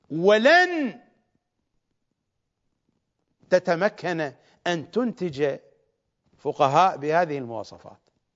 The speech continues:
فهي حوزة شافعية، أشعرية، معتزلية، صوفية، قطبية. كيف تنتج هذا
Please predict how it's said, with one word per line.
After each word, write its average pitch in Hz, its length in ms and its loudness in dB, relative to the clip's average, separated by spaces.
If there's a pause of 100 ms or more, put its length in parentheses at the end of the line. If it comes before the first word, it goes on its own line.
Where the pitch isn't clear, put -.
(880)
فهي 120 600 -6 (1160)
حوزة 147 640 -4 (1500)
شافعية، 131 960 -4 (500)
أشعرية، 123 920 -6 (140)
معتزلية، 127 1040 -6 (840)
صوفية، 165 640 -2 (260)
قطبية. 104 480 -12 (1160)
كيف 160 240 0
تنتج 156 480 -4
هذا 123 520 -2